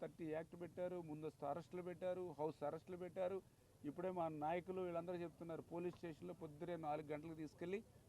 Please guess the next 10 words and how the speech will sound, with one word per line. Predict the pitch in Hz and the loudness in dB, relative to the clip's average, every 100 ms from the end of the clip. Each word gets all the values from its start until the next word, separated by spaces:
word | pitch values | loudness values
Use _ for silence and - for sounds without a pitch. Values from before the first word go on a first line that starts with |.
| - | 4
పోలీస్ | 170 196 185 | 6 8 6
స్టేషన్లో | 185 165 160 180 | 2 0 -2 -6
కూర్చోబెట్టారని. | 175 139 151 135 117 113 87 - - - - - - - - | -6 -4 -2 0 -2 -4 -6 -12 -20 -20 -20 -20 -20 -18 -6
మేము | 151 | -2
జగన్మోహన్ | 139 127 151 175 190 | 0 0 0 0 -2
రెడ్డి | 190 175 | -2 -4
మీటింగ్ | 165 175 180 170 | -4 -2 -4 -2
పోవయ్యా | 170 175 180 175 180 | 0 2 0 2 0
అన్నా | 170 170 | 0 0
కూడా | 156 165 196 175 | 2 6 8 8